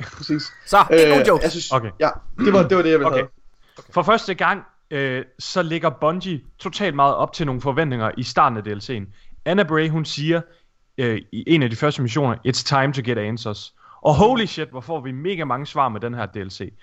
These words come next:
Speaker 3: synes, det er så mega fedt, at de giver et løfte i starten af D L C'en, som de så indfrier med bonus. Jeg synes
Speaker 2: Ja.
Speaker 3: bare, det er en mega vigtig ting, de har fået med.
Speaker 2: Jamen, jeg, det var, det var faktisk også det, jeg ville have som min, øh, min, min sidste kommentar. Det er det her med, at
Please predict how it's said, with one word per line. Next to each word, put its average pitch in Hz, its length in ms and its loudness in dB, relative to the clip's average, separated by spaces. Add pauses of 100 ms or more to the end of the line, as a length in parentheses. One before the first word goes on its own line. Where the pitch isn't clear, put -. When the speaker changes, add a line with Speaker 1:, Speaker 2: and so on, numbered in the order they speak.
(360)
Speaker 3:
synes, 160 80 -2
det 170 100 4
er 170 60 6
så 185 120 2
mega 185 280 4
fedt, 165 200 0
at 135 200 -4
de 156 60 -8
giver 185 280 4
et 117 160 0
løfte 147 380 2
i - 100 -10
starten 156 380 2
af 107 80 -6
D - 40 -10
L 110 160 -4
C'en, 196 280 -2 (640)
som 180 200 2
de 143 120 -4
så 175 140 0
indfrier 139 580 -4 (380)
med 147 320 4 (180)
bonus. 120 540 -4 (520)
Jeg 135 80 -4
synes 156 120 -4
Speaker 2:
Ja. - 40 -16
Speaker 3:
bare, 151 140 4
det 160 60 -2
er 160 40 -4
en 156 80 -4
mega 147 200 -4
vigtig 120 240 -10
ting, 120 200 -8
de 107 40 -6
har 104 80 -6
fået 98 180 -16
med. 90 60 -14 (280)
Speaker 2:
Jamen, 147 160 -4
jeg, 160 400 0
det 175 100 -4
var, 165 80 0
det 165 120 -4
var 165 60 -4
faktisk 170 220 -4
også 156 140 -14
det, 170 60 -10
jeg 156 80 -6
ville 135 100 -10
have 139 100 -8
som 151 140 -16
min, 120 200 -14
øh, 113 280 -8
min, 123 240 -12
min 127 160 -12
sidste - 260 -14
kommentar. 113 460 -10
Det 143 140 -8
er 135 80 -6
det 139 120 -10
her 131 120 -6
med, 123 260 -8
at - 160 -14